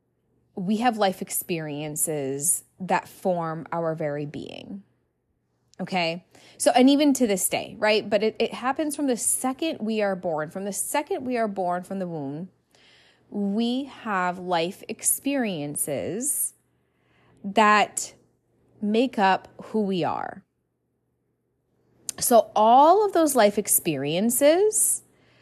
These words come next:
we take in every moment of every second of every day. We take in all of those moments and we attach a feeling to that. That is just by nature what we do. We attach a feeling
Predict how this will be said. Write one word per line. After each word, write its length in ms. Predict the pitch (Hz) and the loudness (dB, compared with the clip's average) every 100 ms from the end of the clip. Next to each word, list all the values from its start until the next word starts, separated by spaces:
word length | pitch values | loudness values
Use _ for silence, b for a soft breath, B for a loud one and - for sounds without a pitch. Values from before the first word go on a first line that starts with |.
| b b b b | b b b b
we 340 | 214 214 302 440 | -2 2 4 2
take 420 | - 262 247 - | 0 0 0 0
in 240 | 214 214 - | -2 0 0
every 320 | 208 226 247 | 0 2 2
moment 760 | 214 185 170 143 120 180 233 - | 2 2 0 -2 -6 -6 -6 -6
of 140 | 185 - | -8 -4
every 180 | 190 233 | -4 -2
second 400 | - 208 202 185 | 0 0 -2 -6
of 100 | 151 | -2
every 220 | 165 233 | -2 -2
day. 240 | 196 143 | -2 -4
We 300 | 139 170 247 | -4 -2 0
take 340 | 262 - 247 240 | -2 -4 -6 -4
in 200 | 220 208 | -6 -4
all 220 | 160 165 | -2 -2
of 80 | 202 | 0
those 260 | 226 226 220 | 0 -2 -2
moments 600 | 165 135 151 226 262 - - | -6 -6 -4 0 0 0 -2
and 200 | 202 180 | -2 0
we 160 | 220 | -2
attach 680 | 269 - - 156 185 - - - | -2 -6 -8 -6 -6 -8 -12 -10
a 80 | |
feeling 540 | 190 - 175 151 131 127 | -10 -8 -6 -6 -8 -10
to 120 | - | -12
that. 260 | - - - _ _ _ _ _ _ _ _ _ _ _ | -14 -14 -18 _ _ _ _ _ _ _ _ _ _ _
That 160 | - 208 | 0 2
is 140 | 277 | 2
just 200 | 285 254 | 0 0
by 180 | - 202 | 2 2
nature 440 | 196 170 170 196 170 | 0 -4 -6 -6 -4
what 160 | 165 | -4
we 140 | 165 156 | -6 -6
do. 220 | 151 98 | -8 -8
We 340 | 135 175 214 - | -8 -6 -6 -6
attach 680 | 247 - - 170 175 - - | -10 -10 -6 -4 -4 -8 -10
a 60 | 185 | -10
feeling 600 | - 190 170 156 156 | -8 -8 -6 -6 -8